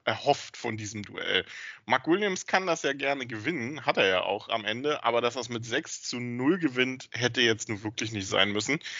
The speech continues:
Und das lag gar nicht so unbedingt daran, dass Mark Williams so überragend, phänomenal gutes Snooker gespielt hat. Nein, der hat einfach solide seinen Stil durchgezogen. Es lag einfach daran, dass Jack Lisowski gestern,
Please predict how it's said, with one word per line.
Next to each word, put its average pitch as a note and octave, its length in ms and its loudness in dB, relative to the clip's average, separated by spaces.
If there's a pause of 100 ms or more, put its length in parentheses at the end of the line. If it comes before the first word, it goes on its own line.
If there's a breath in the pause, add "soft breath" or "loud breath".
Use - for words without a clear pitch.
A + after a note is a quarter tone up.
(320 loud breath)
Und E3+ 180 6
das D#3+ 160 6
lag C3 240 8
gar G3 200 6
nicht D3+ 160 -2
so B2+ 140 -2
unbedingt B2+ 440 -2
daran, F3+ 720 4
dass C#3+ 220 0
Mark B2+ 240 0
Williams C#3+ 420 -4
so C3+ 300 -4
überragend, D3 1080 6
phänomenal E3+ 840 -2
gutes C#3+ 360 -8
Snooker F#3 280 -4
gespielt G#2 380 -6
hat. F#3 160 -2
Nein, C3 240 2
der C3+ 80 6
hat A#2 140 4
einfach A#2 580 0
solide B2 480 -4
seinen A#2+ 300 2
Stil A2+ 280 -2
durchgezogen. A2+ 640 -4 (600 loud breath)
Es B2+ 100 2
lag C3+ 120 6
einfach A#2 240 4
daran, A#2+ 300 2
dass A#2+ 340 0
Jack B2+ 240 -4
Lisowski C3 680 -2
gestern, C#3 540 -2